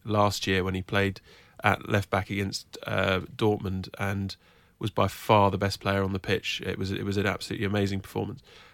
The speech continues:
Um, I think he scored a very good goal in that game as well. Um, but I think for centre halves, actually, I'd be interested to hear, Gregor, your view on this, because,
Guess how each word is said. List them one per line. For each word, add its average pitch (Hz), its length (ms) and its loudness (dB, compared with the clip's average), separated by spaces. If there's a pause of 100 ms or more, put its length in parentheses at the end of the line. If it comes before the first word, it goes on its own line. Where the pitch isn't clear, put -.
(120)
Um, 101 500 4 (100)
I 110 80 -2
think 107 180 0
he 104 60 -8
scored 107 280 0
a - 20 -4
very 98 140 2
good 98 140 -2
goal 110 200 8
in 104 80 6
that 104 140 0
game 101 180 2
as 101 100 2
well. 110 220 4 (360)
Um, 113 440 8 (1200)
but - 360 0 (340)
I 127 80 6
think 120 320 2 (880)
for - 180 0
centre 127 320 6
halves, 113 420 8 (680)
actually, 110 640 -2 (960)
I'd 120 100 -2
be 117 80 6
interested 110 280 2
to 110 80 2
hear, 110 180 8 (180)
Gregor, 110 280 4
your 107 160 6
view 110 220 8
on 104 80 4
this, 104 200 0
because, 104 460 2